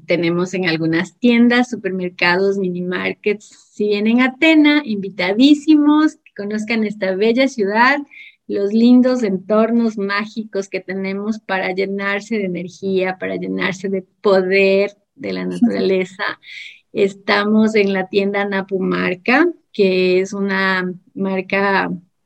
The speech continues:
Speaker 1: que, una tienda de, de también un grupo de emprendedores. Y pues, eh,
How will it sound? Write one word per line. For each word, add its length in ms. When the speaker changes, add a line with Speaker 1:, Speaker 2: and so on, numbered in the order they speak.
Speaker 1:
que, 460
una 200
tienda 540
de, 460
de 320
también 340
un 120
grupo 280
de 60
emprendedores. 1000
Y 260
pues, 500
eh, 460